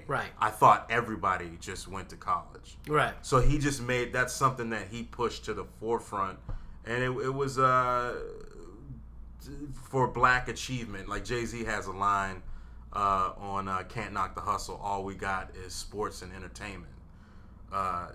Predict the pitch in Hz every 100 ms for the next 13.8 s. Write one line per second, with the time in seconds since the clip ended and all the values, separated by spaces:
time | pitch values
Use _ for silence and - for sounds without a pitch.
0 | - 107 95 98 101 95 - 95 87 92
1 | - - 110 104 95 98 95 104 98 95
2 | 90 - 92 87 - 104 92 - 95 87
3 | 82 - - - - - - - 98 90
4 | - 117 95 - - 156 139 120 - 131
5 | 123 143 135 113 107 104 104 101 98 98
6 | 98 - - - 254 180 208 208 208 208
7 | 196 180 - 143 143 151 160 175 165 -
8 | 78 117 151 165 - - 147 139 160 156
9 | 156 135 151 147 156 143 - 139 143 139
10 | 143 135 135 135 135 131 131 127 127 117
11 | 120 113 117 127 127 - 135 147 156 135
12 | - 110 107 113 107 104 - - - 110
13 | 110 120 123 175 185 147 247